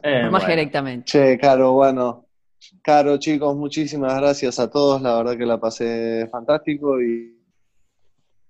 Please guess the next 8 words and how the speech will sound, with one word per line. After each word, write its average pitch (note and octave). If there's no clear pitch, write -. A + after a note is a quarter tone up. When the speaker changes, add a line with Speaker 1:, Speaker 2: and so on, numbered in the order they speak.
Speaker 3:
y, G#2
y B2+
sí, G3
nos D#3+
hablaremos D3+
en D3
otro D3
momento. C3+